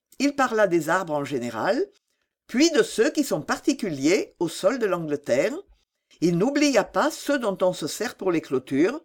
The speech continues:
et amena ainsi la conversation successivement sur les terres, sur les grands domaines, sur le gouvernement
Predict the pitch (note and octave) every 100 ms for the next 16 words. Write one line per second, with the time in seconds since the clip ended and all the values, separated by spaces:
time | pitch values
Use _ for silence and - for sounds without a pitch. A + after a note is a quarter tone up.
0 | _ _ _ _ E3+ G3 B3 C4 E3+ F3
1 | C4+ - F#3 C#4 A3+ B3 C4 - F#3 -
2 | B2+ B2 - C#4 - A#3+ G#3+ D#3+ C#3 C3
3 | F3+ F4 _ _ _ - C#4 F#3+ E3+ C3+
4 | D3 G#3+ C#4 _ - G#3 F3+ C#3 G3 B3+
5 | F3+ C#3 D3+ A3 E4 - _ - F#3 E3
6 | D3+ C#4+ C#4+ F#3+ D3+ C#3 F3+ F4